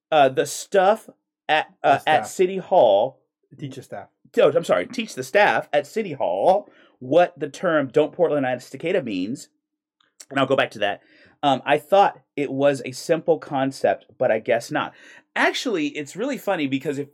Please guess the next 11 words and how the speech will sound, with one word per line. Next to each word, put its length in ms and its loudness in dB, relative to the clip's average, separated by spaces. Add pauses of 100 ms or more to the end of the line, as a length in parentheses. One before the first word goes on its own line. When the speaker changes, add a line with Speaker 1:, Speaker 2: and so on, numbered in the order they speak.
(140)
Speaker 1:
I 120 2
think 240 -4
it's 120 -8
who 140 -10
it 80 -6
is. 320 -4 (380)
I 80 -6
saw 380 0
on 200 0
Facebook, 640 0
which 240 -8